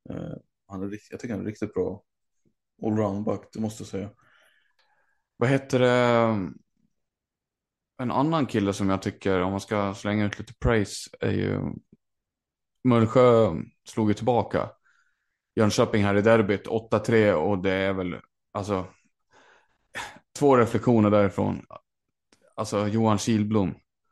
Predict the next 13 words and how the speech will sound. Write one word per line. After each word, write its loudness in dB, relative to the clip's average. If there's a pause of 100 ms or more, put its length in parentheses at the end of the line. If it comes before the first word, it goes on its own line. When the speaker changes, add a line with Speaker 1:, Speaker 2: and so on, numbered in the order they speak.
(600)
Speaker 1:
Coachen. -2 (160)
Speaker 2:
Är 4
det 6
årets 6
tränare? 4 (120)
Alltså, 2
oavsett 2
vilket -2
lag 2
som -4
vinner 0
S -6
M-guld, -2